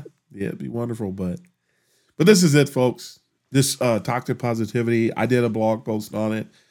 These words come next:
where we talked about it. We took time to try to address it from several angles on today. We, we encourage it. Make sure, as we begin to wrap up, make sure that you are embracing critical thinking. As Debbie Levitt would say,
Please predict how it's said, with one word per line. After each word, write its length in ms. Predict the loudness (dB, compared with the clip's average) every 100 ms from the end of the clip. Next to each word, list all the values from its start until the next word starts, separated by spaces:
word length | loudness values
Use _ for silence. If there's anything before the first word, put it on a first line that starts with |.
| _ _ 0
where 140 | 2
we 100 | 2
talked 260 | 2 -2 -2
about 300 | -2 -2 0
it. 180 | -2
We 140 | -2 -2
took 180 | -2 -4
time 300 | -6 -4 -4
to 60 |
try 240 | -4 -4 -2
to 80 |
address 400 | -4 -2 -2 -2
it 100 | -4
from 160 | -6 -10
several 420 | -6 -4 -4 -2
angles 540 | -2 0 0 0 -2 -8 _ _ _ -2
on 180 | 0 2
today. 600 | 0 0 4 6 6 4
We, 180 | 4 4
we 160 | 6 4
encourage 480 | 4 4 4 4
it. 200 | 0 -4 -8
Make 340 | -6 4 4 4
sure, 600 | -6 0 4 4 2 -4 _ _ _ _ _ -6
as 140 | -2
we 80 | 0
begin 260 | 0 0 2
to 80 |
wrap 240 | 2 0 -2
up, 280 | -4 -6 _ _ _ _ _ _
make 220 | 6 6 6
sure 340 | 4 6 6
that 300 | 4 4 4
you 260 | 4 6 6
are 220 | 4 2
embracing 500 | -2 0 0 2 0
critical 380 | 2 0 0 -4
thinking. 540 | -4 -4 -4 -8 -6
As 180 | -6 -8 -12 _ _ 0
Debbie 220 | 2 4
Levitt 300 | 4 2 0
would 140 | -2
say, 320 | -2 0 -2